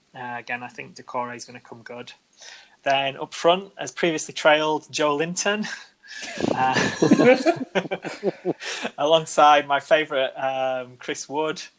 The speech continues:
and Jimenez. So, um, I think all of those are regulars if, if, if, uh, Leno's done his ankle. Um, so they should at least play. Whether they'll pick up points is another matter.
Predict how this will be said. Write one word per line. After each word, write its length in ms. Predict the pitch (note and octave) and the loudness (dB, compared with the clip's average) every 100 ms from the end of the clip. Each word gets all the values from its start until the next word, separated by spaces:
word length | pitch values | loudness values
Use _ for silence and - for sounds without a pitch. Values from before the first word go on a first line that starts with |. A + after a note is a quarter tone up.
| - - _ | -20 -20 _
and 480 | C3 B2+ B2+ B2+ B2 - | -2 -2 -2 -8 -18 -10
Jimenez. 680 | D#3+ C3+ A#2+ A#2 A#2 - - _ _ - - _ | -8 -8 -10 -8 -8 -8 -10 _ _ -20 -20 _
So, 380 | - C#3 C3 C3 | -8 -2 0 2
um, 280 | C3 C3 B2+ | 2 0 0
I 80 | - | -4
think 460 | - - A3 F#3+ - | -2 -2 -2 -4 4
all 200 | D3 D3 | 6 6
of 80 | C3 | 0
those 260 | C#3 C#3 | 0 0
are 60 | B2+ | -2
regulars 580 | C#3+ C3+ B2 A#2+ A#2+ - | -2 -2 -10 -10 -12 -12
if, 160 | A#2+ | -12
if, 200 | - A#2+ - | -12 -16 -12
if, 320 | C3 - - | -14 -12 -4
uh, 180 | B2+ B2 | -4 -2
Leno's 600 | B2+ B2 B2 B2 A#2 - - | -6 -8 -10 -10 -10 -10 -12
done 140 | C#3 C3 | -14 -12
his 120 | B2 | -8
ankle. 580 | B2 B2 - A#2+ C3 _ - - | -8 -10 -12 -12 -12 _ -20 -10
Um, 580 | B2+ B2 B2+ B2+ B2+ C3 | -8 -6 -6 -10 -14 -20
so 180 | - C3+ | -8 -6
they 120 | C3+ | -4
should 180 | C3+ F#3 | -4 -4
at 100 | E3 | -4
least 260 | D3+ C3+ - | -8 -12 -6
play. 440 | C#3 B2 A2+ A#2+ - _ - - _ - | -4 -2 -4 -10 -16 _ -20 -20 _ -6
Whether 180 | B2+ B2+ | -4 -2
they'll 160 | B2+ | -2
pick 220 | B2 B2+ | -4 -14
up 120 | - - | -14 -6
points 420 | C3 A#2+ A#2 A#2+ | -6 -6 -14 -16
is 80 | A#2 | -14
another 220 | A#2+ A#2 | -14 -14
matter. 380 | A#2 - - | -16 -18 -18